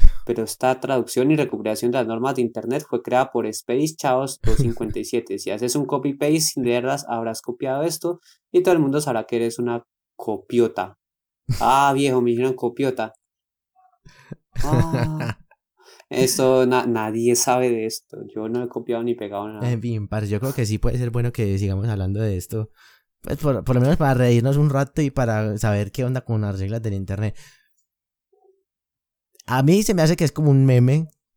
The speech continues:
Speaker 2: pero es uno muy bueno.
Speaker 1: Sí, a mí me, yo, yo me entretengo leyendo eso. Si no tengo nada, nada que hacer, yo lo leo.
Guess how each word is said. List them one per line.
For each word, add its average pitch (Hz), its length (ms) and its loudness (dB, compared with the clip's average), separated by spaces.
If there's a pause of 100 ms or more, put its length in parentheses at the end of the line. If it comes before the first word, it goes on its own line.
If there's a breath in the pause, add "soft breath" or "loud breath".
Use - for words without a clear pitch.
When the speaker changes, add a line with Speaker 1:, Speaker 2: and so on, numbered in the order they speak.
(100)
Speaker 2:
pero 107 1040 2
es 104 140 0
uno 123 120 0
muy 104 140 2
bueno. 87 420 0 (1080)
Speaker 1:
Sí, 180 420 4
a 220 120 6
mí 202 100 0
me, 233 260 2
yo, 185 200 4
yo 190 140 4
me 247 80 2
entretengo 160 440 2
leyendo 131 320 0
eso. 127 160 -4
Si - 200 -16
no 127 80 -12
tengo 175 140 0
nada, 160 420 -2
nada 135 180 -6
que 131 120 -6
hacer, 147 200 -6
yo 123 80 -6
lo 117 100 -2
leo. 117 160 -4